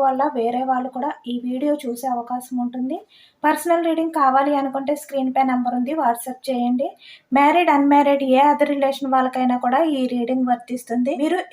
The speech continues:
ఎప్పుడు చూసినా కూడా మీకు ఈ రీడింగ్ వర్తిస్తుంది. మేల్ అయితే ఫీమేల్, ఫీమేల్ అయితే మేల్ అని చెప్పి అర్థం చేసుకోండి. ఈరోజు టాపిక్ ఏమిటంటే మీ పర్సన్ ఎనర్జీస్ ఏ విధంగా ఉన్నాయి, అలాగే మీ ఎనర్జీస్ ఏ విధంగా ఉన్నాయి అనేది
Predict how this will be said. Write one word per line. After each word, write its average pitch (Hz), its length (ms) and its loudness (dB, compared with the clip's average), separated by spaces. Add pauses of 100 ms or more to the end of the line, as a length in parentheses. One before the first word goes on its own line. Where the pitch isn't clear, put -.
ఎప్పుడు 311 280 -2
చూసినా 285 380 0
కూడా 269 140 4 (100)
మీకు 277 180 -2 (280)
ఈ 269 40 -2 (200)
రీడింగ్ 262 400 2
వర్తిస్తుంది. 247 640 -4 (520)
మేల్ 330 240 6
అయితే 359 140 2 (120)
ఫీమేల్, 302 420 4
ఫీమేల్ 294 400 2
అయితే 285 240 2
మేల్ 262 240 2
అని 277 140 0
చెప్పి 254 200 -4 (200)
అర్థం 254 320 -2
చేసుకోండి. 240 500 -4 (1400)
ఈరోజు 320 340 2 (100)
టాపిక్ 277 460 0
ఏమిటంటే 254 420 0 (140)
మీ 285 80 2 (120)
పర్సన్ 277 380 -4 (680)
ఎనర్జీస్ 294 500 0
ఏ - 100 2
విధంగా 262 360 2 (120)
ఉన్నాయి, 240 380 0 (200)
అలాగే 294 300 0
మీ 285 120 2 (160)
ఎనర్జీస్ 254 400 -2 (100)
ఏ - 100 -4
విధంగా 240 340 -4 (120)
ఉన్నాయి 233 340 -4
అనేది 240 260 -6